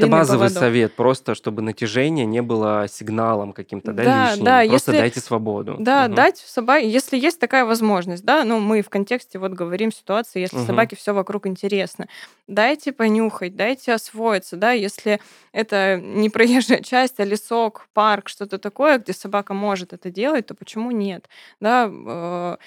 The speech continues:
Speaker 1: от того, что вы будете у неё над душой стоять на своём коротеньком поводочке, ещё и
Speaker 2: Что ты
Speaker 1: дёргать,
Speaker 2: нюхаешь, что ты
Speaker 1: дёргать за
Speaker 2: нюхаешь?
Speaker 1: ошейник, да.
Speaker 2: <laughs>
Speaker 1: Э, во-первых, никакого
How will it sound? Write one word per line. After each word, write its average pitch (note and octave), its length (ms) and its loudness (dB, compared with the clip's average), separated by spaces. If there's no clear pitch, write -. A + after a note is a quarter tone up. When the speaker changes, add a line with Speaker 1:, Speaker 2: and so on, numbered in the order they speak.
Speaker 1:
от G3 160 -2
того, A#3 240 0
что - 180 -6
вы A3 120 -4
будете A3+ 400 -6
у G3+ 60 0
неё G3+ 200 0
над G3 180 -4
душой G3+ 280 -8
стоять A3+ 440 -2
на G3+ 100 -6
своём G3 260 -6
коротеньком G3 520 -6
поводочке, F#3+ 540 -4
ещё F#3 260 -8
и F#3+ 140 -4
Speaker 2:
Что F3+ 180 0
ты G#3+ 80 4
Speaker 1:
дёргать, C#3 60 8
Speaker 2:
нюхаешь, G#2+ 320 4
что G#3+ 80 -4
ты C4 60 6
Speaker 1:
дёргать C4 280 8
за B3 100 6
Speaker 2:
нюхаешь? A#3+ 80 6
Speaker 1:
ошейник, C4+ 640 0
да. A3+ 320 6
Speaker 2:
<laughs> - 200 -6
Speaker 1:
Э, G3+ 200 -2
во-первых, A#3+ 500 2
никакого B3+ 420 2